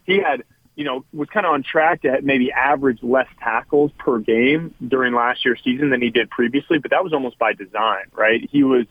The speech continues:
in the past, he's been asked to do everything, be all over the field, and that's really affected, I think, you know, his overall performance in the end,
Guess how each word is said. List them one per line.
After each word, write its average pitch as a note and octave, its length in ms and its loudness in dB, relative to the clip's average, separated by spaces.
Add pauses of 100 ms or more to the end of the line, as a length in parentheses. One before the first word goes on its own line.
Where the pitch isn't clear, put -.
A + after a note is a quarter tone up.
(380)
in C#3 120 0
the B2 100 2
past, E3+ 360 2
he's B2+ 140 -6
been A#2+ 200 -8
asked C#3+ 300 -8
to B2+ 40 -20
do A#2 260 -10
everything, B2 560 -4
be A#2+ 240 -10
all D3 340 2
over B2 200 0
the G#2+ 100 -2 (120)
field, F#3 300 0
and B2+ 100 -6
that's C#3+ 180 -2
really B2 160 2
affected, C#3 540 -2
I A2+ 100 2
think, B2 260 -4 (300)
you C3 100 2
know, A#2 80 2
his C#3+ 160 0 (100)
overall B2+ 540 2
performance D3+ 540 0
in A#2 100 0
the A#2+ 140 4
end, D3+ 200 0